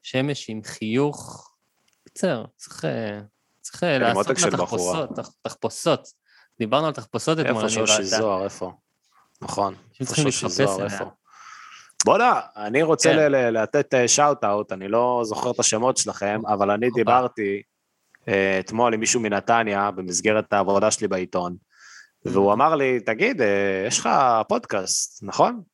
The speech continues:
Speaker 2: אז אני כזה, "כ-, כן, אוקיי, כן, אחי, בהופעה מהגיהנום." אז אמרתי לו, "איך אתה מכיר?" ואז הוא התחיל למנות לי שמות שהלוואי והייתי זוכר, של כל מיני חבר'ה מנתניה, שמעולם לא הכרתי, אחי,
Speaker 1: <laughs>
Speaker 2: ומסתבר שמאזינים לפודקאסט שלנו.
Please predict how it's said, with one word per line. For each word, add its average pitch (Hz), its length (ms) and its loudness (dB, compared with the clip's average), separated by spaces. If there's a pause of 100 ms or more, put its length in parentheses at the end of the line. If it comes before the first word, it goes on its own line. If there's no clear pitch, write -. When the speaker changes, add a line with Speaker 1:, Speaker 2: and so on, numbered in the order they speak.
(160)
Speaker 2:
אז - 180 -8
אני 90 120 -10
כזה, 92 500 -6
"כ-, 107 60 -4 (240)
כן, 226 220 2 (240)
אוקיי, 113 400 -2 (160)
כן, 185 200 -2
אחי, 104 260 -6
בהופעה 101 580 2
מהגיהנום." 143 520 0 (760)
אז - 60 0
אמרתי 120 180 0
לו, 147 60 2
"איך 160 80 -2
אתה 220 100 0
מכיר?" 143 380 -2 (120)
ואז 131 120 4
הוא 190 60 2
התחיל 190 220 0
למנות 170 340 -2
לי 175 160 0
שמות 180 480 0
שהלוואי 113 460 0
והייתי 139 280 -2
זוכר, 127 320 0
של 123 200 -4
כל 131 120 0
מיני 135 180 -4
חבר'ה 131 300 0
מנתניה, 113 640 0 (480)
שמעולם 107 960 0
לא 127 60 4
הכרתי, 131 480 0
אחי, 127 220 -2
Speaker 1:
<laughs> 120 80 -2 (640)
Speaker 2:
ומסתבר 117 380 2
שמאזינים 131 540 2
לפודקאסט 131 480 0
שלנו. 98 460 -2